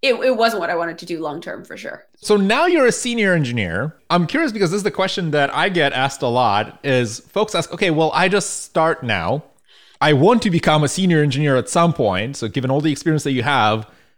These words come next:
Speaker 2: what differentiates a senior engineer from somebody that is just getting started? What are kind of the skills and capabilities and the way they should be thinking about that would get them to that next level?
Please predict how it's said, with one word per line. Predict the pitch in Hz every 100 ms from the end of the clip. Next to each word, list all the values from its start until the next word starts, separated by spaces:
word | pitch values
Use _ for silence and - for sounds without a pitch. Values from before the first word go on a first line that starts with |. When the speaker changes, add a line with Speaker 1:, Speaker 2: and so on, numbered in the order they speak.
| _
Speaker 2:
what | 127 226 359
differentiates | 277 285 247 196 156 131 104 98 -
a | 143
senior | 131 - 220 269 226
engineer | 175 123 123 107
from | 127 123
somebody | 143 135 139
that | 127 123
is | 117 107
just | 98 139 151 120
getting | 120 113
started? | - 98 85
What | 101 170 233
are | 226
kind | 196
of | 165
the | 123
skills | 123 - - - - - 185 180 135 110 - _ -
and | 143
capabilities | 185 175 151 175 185 147 123
and | 127
the | 131
way | 165
they | 175 143
should | 160
be | 131
thinking | - 226 277 254
about | 160 113 98 117 - _ _ _ _
that | 147 156 -
would | 147 135 107
get | 151
them | 143 123
to | 131
that | 117 123
next | 117 -
level? | 104 90 -